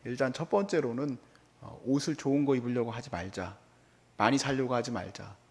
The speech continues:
이제 사다 주신 거는 입습니다. 근데 사다 달라는 얘기 아니에요. 또 오해하지 마십시오.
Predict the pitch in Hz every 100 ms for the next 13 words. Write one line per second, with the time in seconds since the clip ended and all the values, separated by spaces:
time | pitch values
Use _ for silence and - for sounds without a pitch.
0 | _ _ _ 123 123 - 226 220 - 170
1 | 180 175 117 - 127 113 104 107 113 107
2 | 151 113 - - - - 202 220 214 214
3 | 208 208 190 185 202 196 202 180 185 208
4 | 196 156 123 - 131